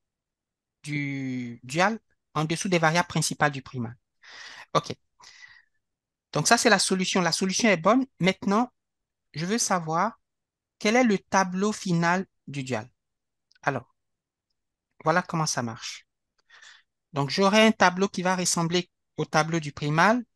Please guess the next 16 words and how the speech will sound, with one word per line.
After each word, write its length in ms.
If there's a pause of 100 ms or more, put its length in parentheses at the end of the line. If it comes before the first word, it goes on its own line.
(180)
mais 200
ici, 300
j'aurai 360
Y 180 (320)
un, 300 (280)
Y 400
deux, 400 (220)
Y 140 (280)
trois, 380 (120)
Y 120 (300)
quatre, 360 (680)
et 240
j'ai 140
mes 100
variables 380
d'écart, 500